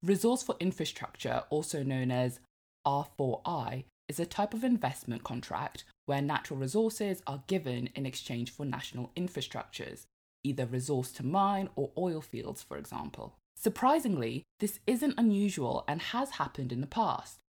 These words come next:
So in nineteen fifty-eight, Rebrand Merchants Japan provided India with a concessional loan to develop iron ore mining in Goa in exchange for ten million tons of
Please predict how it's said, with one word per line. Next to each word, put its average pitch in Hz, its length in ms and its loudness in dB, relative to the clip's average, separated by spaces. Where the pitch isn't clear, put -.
So 190 280 8
in 185 140 2
nineteen 196 340 2
fifty-eight, 175 640 0
Rebrand 190 640 4
Merchants 190 600 0
Japan 175 760 -2
provided 196 500 2
India 139 400 0
with 131 160 -2
a 139 40 -4
concessional 156 680 -4
loan 135 420 -2
to - 80 -10
develop 131 480 -2
iron 165 280 -4
ore 123 120 -2
mining 120 600 -2
in 131 140 0
Goa 127 460 -2
in 151 100 -4
exchange 151 540 -4
for 147 180 -4
ten 190 320 0
million 190 300 0
tons 139 320 -4
of 135 120 -4